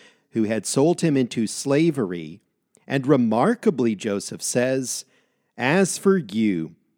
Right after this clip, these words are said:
you meant evil against me, but God meant it for good in order to bring about this present result,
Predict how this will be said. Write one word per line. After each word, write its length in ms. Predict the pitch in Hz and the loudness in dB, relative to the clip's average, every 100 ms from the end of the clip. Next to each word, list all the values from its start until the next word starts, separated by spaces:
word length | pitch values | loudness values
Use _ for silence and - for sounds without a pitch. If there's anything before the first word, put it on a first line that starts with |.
| _ | _
you 200 | 113 185 | 0 2
meant 380 | 214 156 156 - - | 4 2 0 -4 -8
evil 400 | 151 165 156 165 | -2 0 0 0
against 580 | 131 127 117 110 - | 0 0 0 -4 -10
me, 320 | 95 85 78 - _ _ _ _ | -12 -12 -14 -20 _ _ _ _
but 300 | - 113 - | -2 -2 0
God 480 | 123 123 143 170 151 | 2 4 4 2 0
meant 300 | 143 147 160 | 0 2 0
it 120 | 151 | -4
for 200 | - 151 | -2 -2
good 500 | 120 123 131 107 90 | 0 4 6 4 0
in 160 | 104 101 | -4 -6
order 380 | - 135 143 127 | -2 0 2 -2
to 180 | - | -4
bring 380 | 107 92 131 165 | -6 -2 0 0
about 440 | 156 160 123 117 - - - - | 0 0 -2 -6 -12 -20 -16 -6
this 200 | 104 - | -6 -6
present 580 | - 143 131 147 131 | -6 0 0 2 -2
result, 560 | 143 110 104 90 92 - | 0 -2 -2 -4 -6 -12